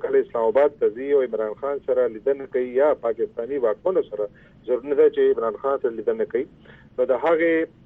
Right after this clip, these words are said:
اغېز او اثر به یقیني توګه باندې، آه، څه ناڅه وي، آه، او چې کوم امیدونه دوباره پیدا شوي وو، آه، په امریکا کې هم، او بلکې څه خلک خو دا غوښتنه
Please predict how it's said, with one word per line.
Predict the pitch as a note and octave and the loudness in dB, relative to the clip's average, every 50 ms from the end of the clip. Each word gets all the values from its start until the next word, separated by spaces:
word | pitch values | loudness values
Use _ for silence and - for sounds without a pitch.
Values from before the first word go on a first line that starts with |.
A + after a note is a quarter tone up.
| - - B2+ | -8 -2 -2
اغېز | B2+ A#2 C3+ D#3 D#3+ C#3+ D3 | 0 4 4 4 4 4 4
او | C3 A#2+ | 2 2
اثر | A2 - - C#3 C3+ | 2 0 0 -2 2
به | C#3 C#3 B2+ | 2 2 2
یقیني | A2+ - C3+ C#3+ F3 E3+ - | 2 -2 -6 -8 -8 -4 -2
توګه | C3 B2+ B2+ B2 A2+ | -2 0 2 2 2
باندې، | A2+ A2+ A2 A#2 C#3 D#3+ D#3 - - - _ _ _ _ - - | 2 -2 0 0 0 0 0 -6 -20 -20 _ _ _ _ -10 -6
آه، | A2+ A2 A2 - - | -4 -4 -4 -4 0
څه | - F3 E3 | 0 0 2
ناڅه | D3+ C#3 - - C#3+ C3 C3 | 2 0 0 0 -2 -2 -2
وي، | C#3+ D#3 D#3 D3+ | -2 -4 -6 -6
آه، | C#3+ _ _ - - _ _ - - A#2 A#2 A#2+ A#2+ | -8 _ _ -20 -20 _ _ -10 -6 -4 -4 -2 0
او | B2+ A#2+ | -2 -2
چې | A2 - B2 - - | -2 -4 -8 -6 -2
کوم | C#3+ D3 D3+ - D3 | -2 -2 0 -2 -4
امیدونه | C#3 B2 B2+ B2+ D3 E3 D#3+ D3 | -4 -4 -6 -4 -2 0 0 2
دوباره | C3+ C3 A#2+ B2+ B2+ C3+ D3 | 2 2 2 2 4 4 4
پیدا | D3 D3 C3+ A#2+ A#2+ A#2 G#2+ - | 4 4 2 4 4 2 0 -2
شوي | - F3+ D#3 C3 | -4 -10 -8 -8
وو، | A#2 A#2 B2+ | -8 -8 -12
آه، | - _ _ _ - - - - - A#2 A#2 A#2 A2+ - | -16 _ _ _ -20 -20 -20 -16 -8 -6 -4 -4 -4 -2
په | - B2 A#2+ | -2 -4 -4
امریکا | A2+ A#2 A#2+ A#2 - D#3+ D#3 | -4 -6 -10 -4 -2 -2 -2
کې | - - C3+ B2 | 0 0 -2 0
هم، | C#3 D3+ C#3+ A#2+ - - - - _ - - | 0 -2 -2 -4 -12 -20 -20 -20 _ -6 -4
او | A#2 A2+ B2 | -2 0 0
بلکې | B2 A#2+ - B2+ G#2+ - | 0 -2 -2 -6 -6 -2
څه | - C#3+ - | -2 -2 0
خلک | - D3 D3 C3 - | 2 2 2 2 2
خو | - B2+ B2+ | 0 0 2
دا | C#3+ C#3 B2 | 2 2 2
غوښتنه | A2+ G#2 - - F3 E3+ D#3+ | 0 -2 0 0 0 0 0